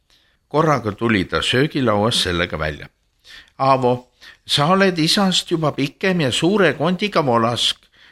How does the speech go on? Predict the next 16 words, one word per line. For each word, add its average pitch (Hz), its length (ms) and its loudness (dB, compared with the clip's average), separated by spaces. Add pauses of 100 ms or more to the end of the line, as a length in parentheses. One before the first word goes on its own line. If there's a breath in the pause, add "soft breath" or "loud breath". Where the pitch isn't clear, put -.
Sa 175 260 0
peaksid 175 560 0
õige 165 240 2
tööle 165 480 2
minema. 78 400 -6 (560)
Sa 127 360 2
sööd 214 520 0
juba 165 220 -2
täismehe 170 720 0 (180)
eest. - 300 -8 (560)
Ega 151 240 2
isa 175 340 2
ei 135 140 0
jõua 135 240 4
sind 165 400 -2
siin 123 560 -4